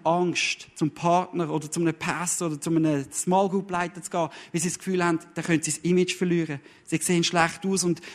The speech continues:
dann möchte ich euch ermutigen, wenn Menschen auf euch zukommen und Sachen anlegen, weisst du was,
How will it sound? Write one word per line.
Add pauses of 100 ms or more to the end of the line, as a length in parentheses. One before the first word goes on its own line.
dann
möchte
ich
euch
ermutigen,
wenn
Menschen
auf
euch
zukommen
und
Sachen
anlegen, (260)
weisst
du
was,